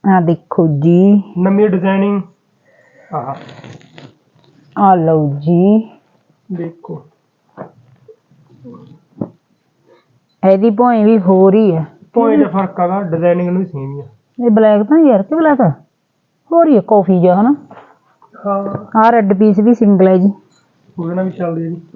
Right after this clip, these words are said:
Speaker 1: ਦੇਖੋ। ਹਾਂ, ਵੀ
Speaker 2: ਇਹਦਾ
Speaker 1: ਜਾਓ।
Speaker 2: ਮੈਚ ਹੰਡਰਡ ਪਰਸੈਂਟ ਆ।
Speaker 1: ਉਹ ਇਹਦੇ ਨਾਲ ਪੀਸ ਨਾਲ ਮਿਲਾ ਕੇ ਦੇਖੀਏ।
Speaker 2: ਇਹਨੂੰ ਜਾਮਣੀ ਲੱਗੀ ਜਾਂਦਾ ਹੈ।
Speaker 1: ਇਹ ਹੈ ਜੀ ਸਾਡੀ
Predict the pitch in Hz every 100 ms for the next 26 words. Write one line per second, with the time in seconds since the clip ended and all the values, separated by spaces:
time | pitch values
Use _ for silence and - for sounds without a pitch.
0 | - _ _ _ 202 196 - 196 _ _
1 | _ _ _ _ _ _ _ - - _
2 | _ _ - 196 185 175 175 175 190 196
3 | 180 - 185 180 139 135 131 135 135 -
4 | _ _ _ _ _ _ - 262 294 254
5 | 277 302 285 233 240 233 233 226 233 220
6 | 269 302 294 _ _ _ _ _ _ _
7 | _ _ _ _ _ _ _ 196 208 180
8 | 185 185 190 143 180 143 131 135 - _
9 | 214 233 269 277 294 269 247 202 196 247
10 | 262 269